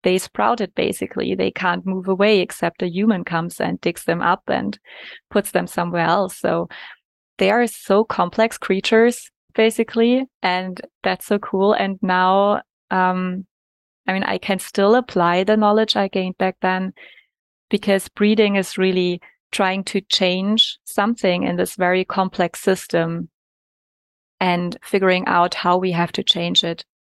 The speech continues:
to adapt to certain situations. Or,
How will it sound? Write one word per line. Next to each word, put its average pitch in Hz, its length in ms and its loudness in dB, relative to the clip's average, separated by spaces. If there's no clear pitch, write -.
to - 120 0
adapt 175 380 0
to 190 200 -4
certain 180 380 -4
situations. - 880 -2
Or, 175 320 2